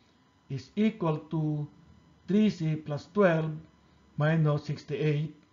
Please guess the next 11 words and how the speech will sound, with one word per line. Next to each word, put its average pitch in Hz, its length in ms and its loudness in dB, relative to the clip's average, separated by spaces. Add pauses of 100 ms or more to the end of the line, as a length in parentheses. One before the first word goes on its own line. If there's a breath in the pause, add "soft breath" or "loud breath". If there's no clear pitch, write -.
minus 135 480 -4
three 214 240 2
C. 123 260 -4 (1400 soft breath)
And 180 440 4
we 220 180 0
ca-, - 280 -10 (340)
in 165 360 2
left-hand 165 440 0
side 190 360 4
of 151 140 -6
equation, 147 840 0